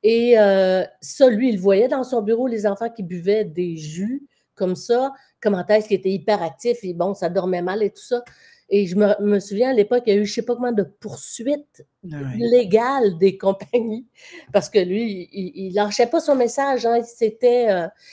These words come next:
Speaker 1: et donc, il faisait ses émissions de radio dans son bureau, la porte ouverte. Donc, j'entendais, euh, jamais les questions des gens, mais j'entendais toujours ses réponses.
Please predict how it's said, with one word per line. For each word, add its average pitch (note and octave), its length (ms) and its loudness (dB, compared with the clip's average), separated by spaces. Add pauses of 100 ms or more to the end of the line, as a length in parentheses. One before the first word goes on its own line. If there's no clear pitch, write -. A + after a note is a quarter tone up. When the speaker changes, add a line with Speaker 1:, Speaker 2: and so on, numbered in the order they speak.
(280)
Speaker 1:
et G4 380 4 (100)
donc, E4 340 4
il C#4 60 -2
faisait C#4 260 0
ses C4 240 -2
émissions C4+ 360 0
de C4 80 -4
radio A#3 600 0 (640)
dans A3 280 2
son C#4 240 -2
bureau, A3 400 0
la A#3+ 160 0
porte - 300 -6
ouverte. A3+ 460 -2 (360)
Donc, C#4+ 300 2
j'entendais, C4 920 0 (680)
euh, G#3 300 6 (120)
jamais A3 300 2
les C4+ 140 -2
questions A3 360 -2
des G3 180 -2
gens, A3+ 400 -2
mais G3+ 120 2
j'entendais A#3 440 2
toujours D#4+ 260 -8
ses C#4+ 120 -6
réponses. D#3+ 600 -8